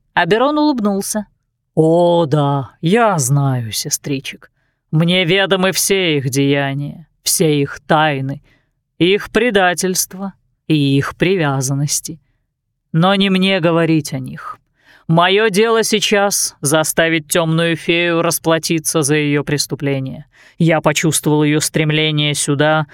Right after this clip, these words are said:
и ее темные намерения. Не могу передать, как мучительно было мне слышать крики и стоны наших собратьев, когда Малефисента выжигала страну эльфов и фей огнем.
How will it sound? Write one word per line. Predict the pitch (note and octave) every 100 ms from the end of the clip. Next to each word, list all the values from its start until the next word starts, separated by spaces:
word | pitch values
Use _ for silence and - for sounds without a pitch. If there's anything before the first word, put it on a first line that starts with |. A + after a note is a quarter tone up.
| - -
и |
ее | F#3 F3+ F3 F3+
темные | F3 F3 E3 E3 E3 D#3+
намерения. | D#3+ D#3+ D#3 C#3+ C3 C3 C3+ _ _ -
Не | F3 E3+
могу | D#3+ C#3 D3
передать, | D3+ D3+ D3+ C#3+ -
как | C#3+ D#3
мучительно | D3+ - F3 D3+ D3 C3+ C#3
было | D3+ D3
мне | D3
слышать | C#3+ D#3+ D3 D3+ -
крики | F3 F3 D#3 D#3+
и | D#3
стоны | - - - F3 D#3 D3
наших | C#3+ - -
собратьев, | - D3+ E3+ D#3+ C#3+ C#3+ - - - _
когда | - D#3 E3+
Малефисента | E3 E3+ F#3+ - F3+ E3+ F3+
выжигала | D#3 E3 E3 D3 E3+ D#3
страну | C#3+ - D#3 D#3+ E3 F#3
эльфов | F3 D3 E3+ E3+
и |
фей | D#3 F3+ E3+ D3+
огнем. | D3 D3 D3 D#3 D#3 D3+